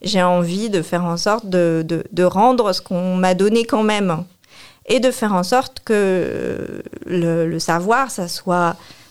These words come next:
ce que dit Victor Hugo, euh,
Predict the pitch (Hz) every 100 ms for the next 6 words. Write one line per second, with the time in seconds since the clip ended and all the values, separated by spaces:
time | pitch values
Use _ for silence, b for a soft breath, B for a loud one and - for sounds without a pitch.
0 | B - - 208 185 185 165 156 170 160
1 | 160 170 190 233 277 - B B B B
2 | B B 196 190 180 175 175 170 160 160
3 | 160